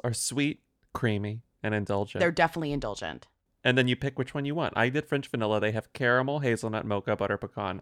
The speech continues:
Speaker 1: Any of those are probably very good.
Speaker 2: You can, like, add the quantity.
Speaker 1: You can, you,
Speaker 2: Okay.
Speaker 1: you
Speaker 2: Okay,
Speaker 1: pick the number
Speaker 2: okay,
Speaker 1: of pumps.
Speaker 2: okay, okay, okay. So we have solved the mystery. The mystery is solved with the help of the callers.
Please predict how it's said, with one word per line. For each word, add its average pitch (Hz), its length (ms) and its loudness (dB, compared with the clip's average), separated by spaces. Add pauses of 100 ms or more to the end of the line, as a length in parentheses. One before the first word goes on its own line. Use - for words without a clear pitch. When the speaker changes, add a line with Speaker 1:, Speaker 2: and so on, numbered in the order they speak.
(120)
Speaker 1:
Any 196 180 2
of 185 80 0
those 135 180 4
are 127 40 -6
probably 123 340 -4
very 123 240 2
good. 131 240 -2 (380)
Speaker 2:
You 196 160 -6
can, 220 160 -2
like, 175 240 0
add 175 240 4
the 175 40 -6
quantity. 175 760 -6
Speaker 1:
You 156 100 2
can, 233 460 4 (360)
you, 151 100 0
Speaker 2:
Okay. 151 260 -2 (160)
Speaker 1:
you 143 160 4
Speaker 2:
Okay, 165 140 6
Speaker 1:
pick 160 160 6
the 156 100 6
number 143 220 6
Speaker 2:
okay, 135 80 4
Speaker 1:
of - 60 -6
pumps. 170 240 2
Speaker 2:
okay, 135 220 -2
okay, 80 120 -8
okay. - 100 -8
So 202 180 0
we 202 280 0
have 220 120 0
solved 156 540 0
the 175 80 -2
mystery. 147 540 2
The 147 100 4
mystery 156 500 4
is 160 140 2
solved 147 260 4
with 147 120 -2
the - 40 -2
help 147 240 0
of 151 120 -2
the 156 80 0
callers. 135 600 2